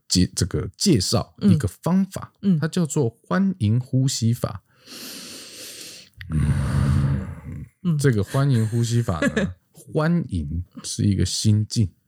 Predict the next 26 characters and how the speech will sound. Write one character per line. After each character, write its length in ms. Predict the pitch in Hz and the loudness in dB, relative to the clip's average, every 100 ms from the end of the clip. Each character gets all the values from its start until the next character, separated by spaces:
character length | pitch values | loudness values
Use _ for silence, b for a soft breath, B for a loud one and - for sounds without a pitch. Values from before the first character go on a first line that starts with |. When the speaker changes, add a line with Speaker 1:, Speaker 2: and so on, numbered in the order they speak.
| _ _ _ _ - | _ _ _ _ 0
Speaker 2:
嗯。 280 | 175 147 160 | 2 2 -2
Speaker 1:
呼 320 | - 170 170 | -2 2 2
吸 420 | 165 160 156 160 - | 0 0 0 -2 -6
是 200 | - 120 | -4 2
一 80 | 110 | 2
个 80 | 92 | 2
行 420 | - 80 82 101 | -2 -4 2 2
为。 240 | 87 101 - _ | 2 -2 -14 _
Speaker 2:
嗯。 260 | - 170 151 - | 0 2 2 -2
Speaker 1:
所 160 | - 196 | 0 2
以 40 | |
欢 320 | 147 - 190 | 2 0 0
迎 140 | 180 139 | 2 2
呼 160 | 143 | 2
吸 160 | 143 143 | 2 2
法 160 | 131 82 | 2 0
的 80 | |
意 80 | 76 | 2
思 180 | 98 85 | 2 2
就 120 | 85 | 2
是 100 | 87 | 2
说， 340 | 85 82 76 - _ - | 2 2 0 -4 _ -6
OK， 360 | 101 110 104 - B B B B B - | -2 0 0 -2 B B B B B -6
当 220 | 202 196 | 0 2
你 80 | 175 | 2
有 160 | 104 | 2